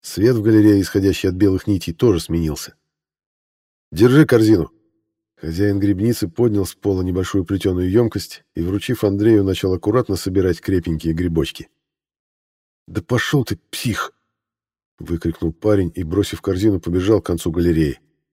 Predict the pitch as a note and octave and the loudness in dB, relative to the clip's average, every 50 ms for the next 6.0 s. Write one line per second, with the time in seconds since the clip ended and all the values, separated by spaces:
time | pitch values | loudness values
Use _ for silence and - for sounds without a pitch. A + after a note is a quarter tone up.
0 | _ _ _ _ _ _ _ _ _ - D#2+ E2 E2 - - G#2+ G#2+ G#2+ - A2+ | _ _ _ _ _ _ _ _ _ -4 -4 -4 -2 0 0 0 0 2 0 0
1 | G2+ A2+ A2+ A#2 A2 - A#2 G2+ G2+ G#2 G#2+ G#2+ G#2+ G2 - G2 - - G#2 F2+ | 2 4 4 4 4 4 2 2 4 4 4 4 4 2 0 -4 0 0 0 2
2 | A2 A#2 G#2 G2+ G#2+ A2 - G#2+ - G2+ F#2+ F#2+ G2 G#2+ - A2+ - - _ _ | 4 2 4 6 4 4 4 2 0 0 0 2 2 0 0 -2 -6 -6 _ _
3 | _ _ _ _ _ _ _ _ _ - - G#2 G#2 A2 A2 G#2+ B2 A#2+ F2+ D#2 | _ _ _ _ _ _ _ _ _ -2 2 2 4 4 4 4 6 4 4 4
4 | - - _ _ _ _ _ _ _ _ _ _ _ _ _ _ _ _ _ _ | 0 -6 _ _ _ _ _ _ _ _ _ _ _ _ _ _ _ _ _ _
5 | _ - A2 D3 D3 D3 C#3+ D3+ D3+ D#3+ E3+ E3 D#3+ D3 A#2+ G#2 F#2+ E2+ - | _ -4 0 2 2 4 6 6 6 8 8 8 6 6 4 2 0 -4 -8